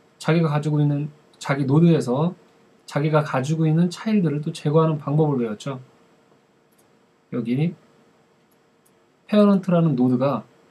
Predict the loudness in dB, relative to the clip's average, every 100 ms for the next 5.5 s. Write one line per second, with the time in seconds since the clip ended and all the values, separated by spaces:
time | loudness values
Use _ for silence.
0 | _ _ -20 -4 0 2 0 -2 -2 -8
1 | _ _ _ _ -4 -2 -2 -4 -8 -4
2 | -4 -2 -2 0 0 0 -8 _ _ _
3 | _ _ _ _ _ _ _ _ _ _
4 | _ 0 4 4 4 0 -8 -2 0 2
5 | -2 -4 -8 -6 -6